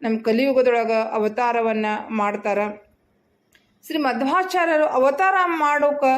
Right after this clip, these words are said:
ಹಿನ್ನೆಲೆ ಏನು, ಅವ್ರು ಯಾಕೆ ಅವತಾರವನ್ನ ಮಾಡಿದ್ರು ಅನ್ಲಿಕ್ಕೆ ಈ ಒಂದು ಪದ್ಯದೊಳಗ ಮೊದಲು ಮೂರು ಸಾಲಿನೊಳಗ ನಮಗ ದಾಸರು ತಿಳಿಸಿಕೊಡ್ತಾರ. ಕ್ಷಿತಿಯೊಳಗೆ ಅಂದ್ರ, ಕ್ಷಿತಿ ಅಂತಂದ್ರ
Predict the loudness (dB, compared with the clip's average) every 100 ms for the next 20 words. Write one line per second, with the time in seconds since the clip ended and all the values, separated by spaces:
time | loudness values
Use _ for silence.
0 | -2 -14 _ _ 0 2 2 2 2 0
1 | 0 0 0 0 2 2 2 2 2 2
2 | 2 2 2 0 0 0 0 0 0 0
3 | 0 0 2 0 0 -2 0 -2 -2 -10
4 | _ _ -2 0 2 2 2 2 -2 -2
5 | 2 2 2 2 0 0 -2 -4 -2 0
6 | 2 4 2 -2 -2 0 2 0 -2 -6
7 | -8 -2 0 0 0 -2 0 0 0 -2
8 | -2 -4 0 0 0 0 0 0 -8 -20
9 | _ 0 0 0 -2 -2 0 0 0 -4
10 | -16 _ _ _ -8 -6 0 2 4 4
11 | 4 2 -2 -10 _ -4 0 0 0 -4
12 | -4 0 2 2 0 0 0 2